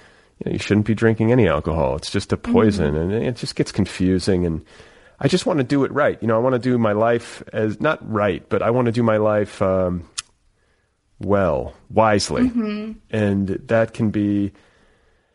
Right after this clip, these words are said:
Speaker 1: that can be challenging to figure out exactly how that's supposed to look. And then, you know, when you go on a podcast and you're like, "I'm just gonna stop doing this."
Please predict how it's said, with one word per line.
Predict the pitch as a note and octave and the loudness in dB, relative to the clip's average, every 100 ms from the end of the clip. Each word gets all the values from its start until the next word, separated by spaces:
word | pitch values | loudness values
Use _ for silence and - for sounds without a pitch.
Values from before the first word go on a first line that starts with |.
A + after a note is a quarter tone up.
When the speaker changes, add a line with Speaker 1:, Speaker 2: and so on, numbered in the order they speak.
| _ _ | _ _
Speaker 1:
that | C#3+ | -2
can | D#3 | 2
be | C#3+ | 0
challenging | A2+ C#3 C3 B2 A#2 | 0 2 4 2 2
to | G#2+ | -2
figure | - A2 G#2+ | 0 0 2
out | G#2 | 2
exactly | G2+ F#2 G#2 G2+ | 0 0 -2 0
how | G2 G2 | -2 0
that's | F#2+ F#2+ | 0 -2
supposed | - G2 - | -2 -4 -2
to | F#2 | 0
look. | A2+ G#2+ G2+ | 2 2 0
And | G2+ | 0
then, | G#2+ G#2 G#2 F2 _ | 2 2 -2 -4 _
you | - B2+ | -2 0
know, | F#2+ F#2 | 2 0
when | F#2+ B2 | 2 2
you | A#2 A2+ | 2 2
go | B2 | 4
on | A#2 | 4
a | A2 | 2
podcast | C3 B2+ A#2+ A#2+ G2+ | 2 0 2 0 2
and | G#2+ | 2
you're | G2+ | 0
like, | G#2 | 0
"I'm | C#3 | -2
just | C#3+ - | -2 0
gonna | A#2+ | 0
stop | - B2 G#2+ | 2 0 2
doing | A#2 A2 | 2 2
this." | G2+ E2 - - | 4 0 -4 -14